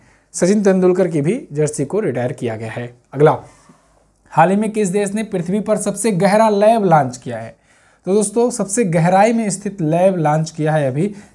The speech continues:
चाइना ने। चाइना जो है, ये बहुत ही डीप जा करके एक लैब बनाया हुआ है।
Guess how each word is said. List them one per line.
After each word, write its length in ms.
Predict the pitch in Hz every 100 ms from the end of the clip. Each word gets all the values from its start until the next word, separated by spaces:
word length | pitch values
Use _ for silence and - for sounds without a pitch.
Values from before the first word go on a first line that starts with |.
| -
चाइना 360 | 139 160 156 151
ने। 140 | 104 - _ _ _ _
चाइना 300 | - 156 202
जो 160 | 180 143
है, 400 | 139 170 214 - _ -
ये 260 | 143 196 208
बहुत 500 | 151 165 165 214 214
ही 260 | 170 208 180
डीप 360 | 170 196 196
जा 220 | 143 156
करके 500 | 156 151 143 175 202 202
एक 220 | 165 170 156
लैब 380 | 151 160 160
बनाया 340 | 143 131 127 127
हुआ 260 | 123 120
है। 280 | 113 117 104